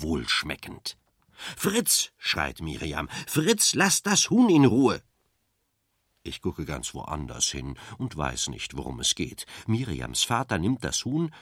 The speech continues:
und legt es in den Eisschrank und riegelt ihn zu. „Sonst frisst am Ende Fritz unseren Sonntagsbraten“, sagt er.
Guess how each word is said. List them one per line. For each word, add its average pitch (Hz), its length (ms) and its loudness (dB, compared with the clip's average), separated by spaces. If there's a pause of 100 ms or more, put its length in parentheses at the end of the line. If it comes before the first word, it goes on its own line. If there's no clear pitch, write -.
und 78 160 -8
legt 98 240 2
es 87 140 0
in 76 80 -6
den 65 140 -8
Eisschrank 85 580 0
und 69 120 -8
riegelt 82 300 0
ihn 71 160 -8
zu. - 320 0 (1700)
„Sonst 101 340 2
frisst - 320 2
am 123 180 2
Ende 131 440 4
Fritz 135 320 2
unseren 110 420 4
Sonntagsbraten“, 80 920 0
sagt - 320 -8
er. 53 260 -10